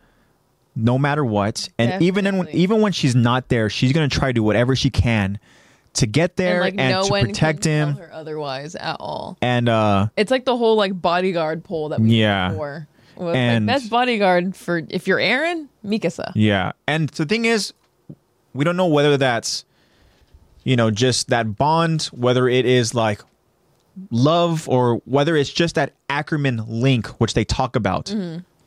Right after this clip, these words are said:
Speaker 1: right? In, uh, season three, right? Is that season three when, when Eren pretty much tells Mikasa that the reason why you are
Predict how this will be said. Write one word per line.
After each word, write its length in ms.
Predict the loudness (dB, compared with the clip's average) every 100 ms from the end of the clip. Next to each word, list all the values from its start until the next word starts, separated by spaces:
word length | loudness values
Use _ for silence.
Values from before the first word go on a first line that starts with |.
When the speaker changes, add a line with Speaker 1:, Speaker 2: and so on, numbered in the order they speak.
| _ _ -4
Speaker 1:
right? 280 | 0 0 -4 -12 _ -2
In, 240 | 2 2
uh, 220 | 2 2
season 400 | -2 0 2 2
three, 340 | 2 2 2 -2 _ _ _ _ _ _ _ _ _ _
right? 220 | 0 2 2
Is 80 |
that 140 | 2 0
season 220 | 0 0
three 180 | 2 2
when, 340 | 2 0 -2
when 220 | -2 -2 0
Eren 360 | 0 2 0
pretty 180 | -2 -2
much 300 | 0 0 -2
tells 380 | -6 -2 -2 -2
Mikasa 420 | -2 -4 -4 -2
that 100 | -2
the 80 | -2
reason 380 | 0 0 0 0
why 240 | 0 0
you 400 | -2 -2 -2 -2
are 460 | -4 -4 -4 -6